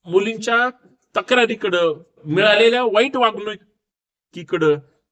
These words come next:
किंवा कोथरूड पोलीस स्टेशनच्या ज्या प्रेमा पा-, पाटील आहेत, त्यांची मैत्रीण आहे, सखाराम सानप जे माजी, अ, पोलीस अधिकारी आहेत, त्या छत्रपती संभाजीनगरच्या त्या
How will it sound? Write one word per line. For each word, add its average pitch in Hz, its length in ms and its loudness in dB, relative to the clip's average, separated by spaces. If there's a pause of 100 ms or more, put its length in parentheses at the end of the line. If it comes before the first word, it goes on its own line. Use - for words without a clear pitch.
(120)
किंवा 233 400 2
कोथरूड 247 480 -2
पोलीस 240 260 -6
स्टेशनच्या 226 680 -2 (500)
ज्या 185 140 2
प्रेमा 226 340 2
पा-, 233 180 -6
पाटील 196 360 -2
आहेत, 170 320 -2
त्यांची 196 280 -4
मैत्रीण 214 440 -6
आहे, 160 340 -4 (240)
सखाराम 233 500 0
सानप 214 640 -2 (400)
जे 180 100 0
माजी, 190 600 -2 (320)
अ, 165 40 -6
पोलीस 190 500 0
अधिकारी 196 420 -2
आहेत, 180 260 -2 (540)
त्या 214 240 2 (600)
छत्रपती 220 400 0
संभाजीनगरच्या 220 960 -4
त्या 226 380 -2